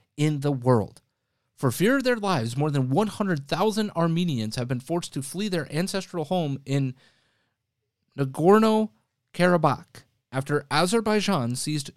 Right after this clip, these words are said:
total control of the region in September. The seventeen hundred square mile mountainous slice of land has been inhabited by Armenians for thousands of years, but it is surrounded by Azerbaijan,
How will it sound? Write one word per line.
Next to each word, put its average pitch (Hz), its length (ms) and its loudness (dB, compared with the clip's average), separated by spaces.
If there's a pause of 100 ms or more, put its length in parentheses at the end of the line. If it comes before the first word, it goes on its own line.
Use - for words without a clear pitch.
total 233 480 -2
control 220 500 2
of 175 60 -6
the 175 80 -4
region 147 440 -2 (280)
in 151 200 4
September. 135 640 -4 (580)
The 151 120 2
seventeen 196 460 0
hundred 185 240 0
square 175 320 -2
mile 170 340 0
mountainous 190 720 0
slice 180 400 -2
of 156 120 -8
land 160 300 -2
has 147 240 -4
been 170 160 -2
inhabited 185 640 -4
by 160 260 -4
Armenians 156 600 0 (260)
for - 320 0
thousands 170 1000 0
of 147 240 -4
years, 135 400 -4 (260)
but 165 140 0
it 165 100 2
is 165 120 -2
surrounded 170 460 -2
by 185 180 -2
Azerbaijan, 143 920 -2